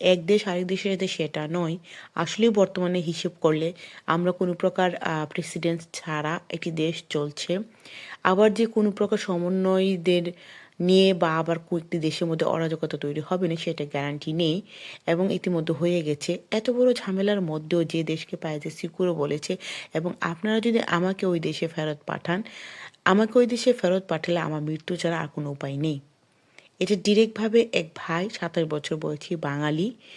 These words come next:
হাবিবুর রহমান, তার নাম, আহ, তার গল্পটা বলেছে যে, "আমাকে বাংলা, ইতালিতে, ইতালি থেকে নিজ দেশে ফেরত পাঠানো,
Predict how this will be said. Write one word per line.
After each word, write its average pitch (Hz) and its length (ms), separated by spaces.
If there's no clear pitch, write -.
হাবিবুর 202 460
রহমান, 226 460
তার 147 300
নাম, 160 340
আহ, 151 220
তার 160 380
গল্পটা 170 400
বলেছে 202 440
যে, 202 220
"আমাকে 170 520
বাংলা, 175 360
ইতালিতে, 220 680
ইতালি 202 260
থেকে 226 300
নিজ 185 240
দেশে 190 300
ফেরত 160 400
পাঠানো, 175 420